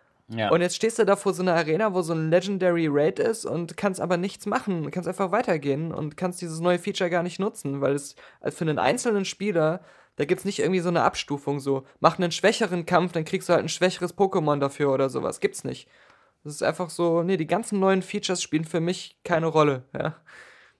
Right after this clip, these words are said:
Speaker 1: Aber ich sag dir, die letzte Generation, das, das wird die goldene sein. Weil die davor war auch zu kurz, ja, gerade bei Xbox.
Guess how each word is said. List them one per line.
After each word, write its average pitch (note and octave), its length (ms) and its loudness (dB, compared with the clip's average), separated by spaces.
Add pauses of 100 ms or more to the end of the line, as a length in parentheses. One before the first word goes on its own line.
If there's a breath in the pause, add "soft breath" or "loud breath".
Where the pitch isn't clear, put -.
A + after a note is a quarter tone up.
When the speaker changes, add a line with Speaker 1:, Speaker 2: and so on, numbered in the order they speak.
(180)
Speaker 1:
Aber B2+ 120 2
ich B2+ 80 2
sag C3+ 140 -2
dir, C3 80 0
die A2 100 2
letzte A#2+ 300 0
Generation, A2+ 1000 -2
das, G#2 260 -10
das - 420 -12
wird A2 440 -4
die G#2+ 100 -6
goldene G2+ 420 2
sein. F#2 360 -4 (2250 soft breath)
Weil A2 80 2
die C#3 80 4
davor F3 340 10
war A3 100 10
auch F3 100 6
zu - 120 0
kurz, E3+ 400 6
ja, A#2 140 4
gerade B2 240 10
bei B2+ 180 4
Xbox. - 480 -4